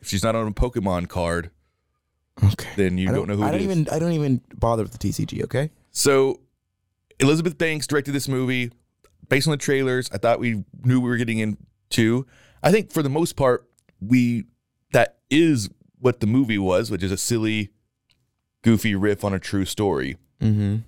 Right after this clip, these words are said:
Speaker 1: Um, the true story being that there really was a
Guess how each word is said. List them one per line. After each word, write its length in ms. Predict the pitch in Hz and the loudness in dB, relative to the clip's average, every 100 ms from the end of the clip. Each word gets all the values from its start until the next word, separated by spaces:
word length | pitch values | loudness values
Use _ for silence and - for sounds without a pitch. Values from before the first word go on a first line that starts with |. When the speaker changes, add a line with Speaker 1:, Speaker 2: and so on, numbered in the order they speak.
| _ 107 | _ 2
Speaker 1:
Um, 380 | 104 101 92 - | 2 2 -2 -6
the 80 | 107 | -2
true 180 | - 139 | 0 0
story 400 | - 135 131 123 | 0 0 0 -2
being 300 | 110 113 110 | -4 -2 -4
that 100 | - | -2
there 160 | 107 | -4
really 320 | 98 110 110 | -2 -2 -2
was 680 | 107 101 107 107 107 104 - _ _ _ _ - | -2 0 2 2 0 -4 -8 _ _ _ _ 0
a 720 | 104 101 98 98 98 98 92 | 2 2 0 -2 -2 -2 -4